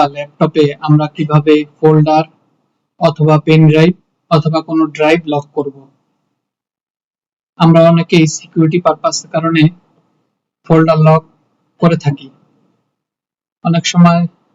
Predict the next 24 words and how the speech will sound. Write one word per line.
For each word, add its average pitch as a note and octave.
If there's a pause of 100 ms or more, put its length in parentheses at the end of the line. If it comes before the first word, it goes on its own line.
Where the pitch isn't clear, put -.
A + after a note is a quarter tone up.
(560)
ভুলবশত E3 (1700)
একটা F3 (640)
ফাইল D#3
লক D#3+
করতে E3
গিয়ে E3 (380)
অন্য F3
একটি D#3+
ফাইল D#3+
লক D3
করে D3
ফেলি। C#3 (1160)
তো D3+
আজকে D#3 (100)
হাত-, - (1120)
হাতে -
কলমে F#3
বাস্তব E3
আমরা D#3
শিখব D3+ (440)
কিভাবে D3+ (100)
একটি -
সফটওয়্যার E3
দিয়ে E3